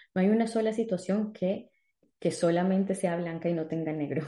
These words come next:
<laughs> por decirlo así. O sea, no hay una sola situación que tenga solo positivo y no tenga negativo, viceversa.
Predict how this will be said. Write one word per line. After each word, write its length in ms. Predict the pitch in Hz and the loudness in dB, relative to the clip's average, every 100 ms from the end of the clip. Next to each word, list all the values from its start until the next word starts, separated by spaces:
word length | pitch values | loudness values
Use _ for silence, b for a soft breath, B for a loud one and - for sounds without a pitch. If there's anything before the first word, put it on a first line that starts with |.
| - | -6
<laughs> 180 | - - | -10 -6
por 140 | 147 | -6
decirlo 320 | 156 160 156 151 | -4 -4 -4 -4
así. 220 | 147 139 | -4 -6
O 40 | |
sea, 140 | 139 151 | -4 -2
no 60 | |
hay 80 | 151 | -2
una 100 | 175 | -2
sola 220 | 180 190 | 0 0
situación 420 | 190 185 175 185 | -2 -2 0 0
que 80 | 160 | -2
tenga 240 | 147 143 147 | -4 -4 -2
solo 260 | 165 170 | -2 -2
positivo 380 | 180 196 196 196 | -2 -4 0 0
y 40 | |
no 100 | 196 | 0
tenga 200 | 180 170 | 0 -4
negativo, 380 | 165 170 165 180 | -2 -4 -2 0
viceversa. 540 | 175 - 139 - 127 | 0 -2 -6 -6 -10